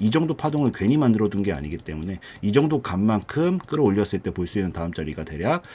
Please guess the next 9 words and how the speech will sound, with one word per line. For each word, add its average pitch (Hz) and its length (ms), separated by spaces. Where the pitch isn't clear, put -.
천 208 200
원 214 200
정도가 120 400
될 85 160
가능성이 85 720
굉장히 78 640
높겠다라고 85 800
좀 - 140
보시면 95 520